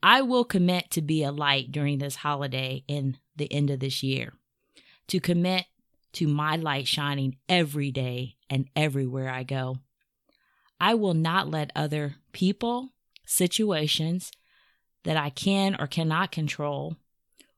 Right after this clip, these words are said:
words, family, work, or anything affect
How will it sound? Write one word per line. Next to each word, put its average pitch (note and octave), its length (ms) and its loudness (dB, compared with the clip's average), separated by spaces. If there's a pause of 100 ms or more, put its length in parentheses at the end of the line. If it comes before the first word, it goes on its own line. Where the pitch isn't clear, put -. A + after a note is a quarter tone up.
(140)
words, E3+ 680 2 (340)
family, D#3+ 800 0 (320)
work, E3 460 0 (460)
or D3+ 140 -2 (140)
anything D3 760 4 (120)
affect - 560 -2